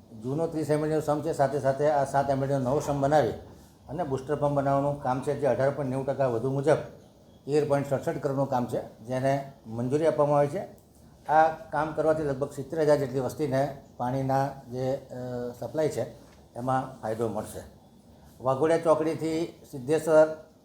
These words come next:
હાર્બર સુધી જે નેશનલ હાઈવે સમાંતર વરસાદી ચેનલ છે, એને સાડા ત્રણ બાય સાડા ત્રણ મીટરની બોક્સ ચેનલ બનાવવાનું કામ છે, જેને મંજૂર કરવામાં આવ્યું છે. એકવીસ પોઇન્ટ છ ટકા ઓછા મુજબ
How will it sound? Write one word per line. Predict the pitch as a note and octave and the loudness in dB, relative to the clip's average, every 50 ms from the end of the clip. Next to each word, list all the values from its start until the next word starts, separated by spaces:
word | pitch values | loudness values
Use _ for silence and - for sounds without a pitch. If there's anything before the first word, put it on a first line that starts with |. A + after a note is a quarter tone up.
| - - | -14 -8
હાર્બર | A#2+ B2 B2 C#3 D#3+ D#3+ | -6 -4 -2 -2 -2 -2
સુધી | - C#3+ C#3+ D3 D3+ | -2 -2 -2 -2 -4
જે | D3 C#3+ D3+ | -2 -2 -2
નેશનલ | C#3+ C3+ C3 - D#3 D#3 | -2 -2 -2 0 2 2
હાઈવે | C#3+ C#3+ D3 | 2 2 2
સમાંતર | C#3+ D3 C3 C3+ C#3 C#3+ C3+ C3+ | 0 0 0 0 0 0 0 -2
વરસાદી | C3 B2+ - C#3+ C#3+ | -2 -2 0 0 -2
ચેનલ | C3+ - C3 C3 C#3 C#3+ | 0 -2 -2 0 0 0
છે, | C#3+ D3 D#3+ C#3 A2 - - - - - - - - - - - - | 0 0 0 0 0 -2 -6 -14 -20 -20 -20 -20 -20 -20 -20 -18 -10
એને | - C3 C#3 C#3+ C#3+ D3 D3+ - - - - | -6 -4 0 2 2 2 2 2 -2 -6 -6
સાડા | - B2+ C3+ C#3+ | -2 2 2 2
ત્રણ | C#3+ D3 D3 D3 | 2 2 0 0
બાય | C#3+ D3 C#3+ | 0 0 2
સાડા | C#3+ C3+ C#3 | 2 2 2
ત્રણ | C3+ C#3+ C#3+ | 2 0 -2
મીટરની | C#3+ C#3 C3 C3+ D3+ D3 C#3+ D3 D3+ D#3 E3 - - - - - - - - _ - | -4 -4 -2 -2 -2 -2 0 -2 -2 -4 -6 -8 -14 -20 -20 -20 -20 -20 -20 _ 0
બોક્સ | B2+ D3+ D#3 D#3 - | 2 2 2 2 0
ચેનલ | D#3+ C#3+ C#3+ D3 C#3 C#3+ - - - - | 0 2 2 2 2 0 -2 -10 -10 -6
બનાવવાનું | B2 B2+ C3+ C3+ C3+ C3+ C3+ C#3 C#3 C#3+ D3+ - - - - - | -4 -2 0 0 0 0 0 0 -2 -4 -6 -10 -18 -16 -6 -2
કામ | B2+ C3 C#3+ D3+ | -2 0 0 0
છે, | C#3+ D3 C3+ A2 - - - - | 0 0 0 0 -2 -6 -12 -12
જેને | A#2 C3 C3+ C3+ C#3 C#3+ C#3+ D3 D3 C#3+ - - - - - - - - - - | -8 -6 -4 0 0 2 2 0 -2 -6 -14 -20 -20 -20 -20 -20 -20 -20 -14 -8
મંજૂર | A2+ B2 C3 C3 E3+ E3+ D#3+ | -6 -4 -2 0 0 2 4
કરવામાં | D#3 D#3 D#3 D3+ D3 C#3+ | 6 6 6 6 6 4
આવ્યું | C3+ C3 A#2 | 2 2 0
છે. | - E3+ - - - - - - - _ - - - B2+ | -2 -6 -6 -8 -12 -20 -20 -20 -20 _ -20 -20 -16 -14
એકવીસ | C3 B2+ C3 D#3+ E3 D#3+ | -14 -10 -8 -6 -6 -6
પોઇન્ટ | - D#3+ D#3+ E3 E3 E3+ - - - - - - - - - - - - _ _ - | -4 -2 0 0 0 0 -4 -8 -16 -20 -20 -20 -20 -20 -20 -20 -20 -20 _ _ -8
છ | - D#3 E3+ F3+ F3 | 0 2 2 4 4
ટકા | D#3+ C#3+ - D3+ C#3+ A#2+ F#2 - - - - - - | 4 4 8 8 6 6 6 0 -8 -14 -16 -14 -8
ઓછા | A#2+ C#3 D3+ C#3+ F3 F3 E3 | -6 -6 -2 2 4 4 4
મુજબ | D3 C#3 B2+ C3 D3+ C3 | 2 0 2 4 4 4